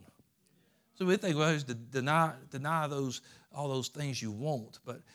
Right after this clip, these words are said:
it ain't about just all them things you want. It's about all the things you do. And sometimes it's what you do to yourself.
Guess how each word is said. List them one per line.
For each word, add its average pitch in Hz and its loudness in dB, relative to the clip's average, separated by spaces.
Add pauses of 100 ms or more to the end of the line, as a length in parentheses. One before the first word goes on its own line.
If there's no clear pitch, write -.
(140)
it 165 -6
ain't 214 0
about 151 0
just 135 -8
all 147 0
them 139 -2
things 139 -4
you 127 -4
want. 160 -2
It's 143 -6
about 180 -8
all 196 -6
the 165 -14
things 180 -6
you 123 -12
do. 117 -4 (280)
And 131 -10
sometimes 208 -2
it's 151 -6
what 185 -4
you 143 -4
do 156 4
to 208 -6
yourself. - -4